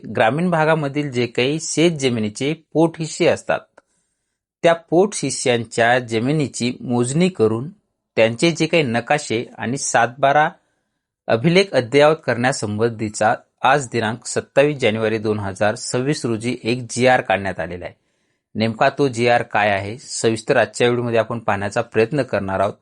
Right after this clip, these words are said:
नेमका पोटहिस्सा का महत्त्वाचा आहे, पोटहिस्सा जर पाहिलं त्याच्यामध्ये, तर समजा तुमचा एखादा गट नंबर असेल, समजा उदाहरणार्थ तुमचा पन्नास हा गट नंबर आहे आणि त्याच्यामध्ये जर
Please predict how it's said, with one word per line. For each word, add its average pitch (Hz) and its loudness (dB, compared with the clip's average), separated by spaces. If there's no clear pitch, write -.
नेमका 117 0
पोटहिस्सा 151 0
का 147 2
महत्त्वाचा 104 -4
आहे, 104 -4
पोटहिस्सा 147 2
जर 165 -2
पाहिलं 120 0
त्याच्यामध्ये, 110 -2
तर 139 -4
समजा 117 0
तुमचा 107 0
एखादा 127 0
गट 135 2
नंबर 101 -2
असेल, 85 -8
समजा 120 0
उदाहरणार्थ 123 0
तुमचा 104 -4
पन्नास 127 -2
हा 113 2
गट 127 -2
नंबर 95 -4
आहे 90 -6
आणि 101 -6
त्याच्यामध्ये 127 -2
जर 123 0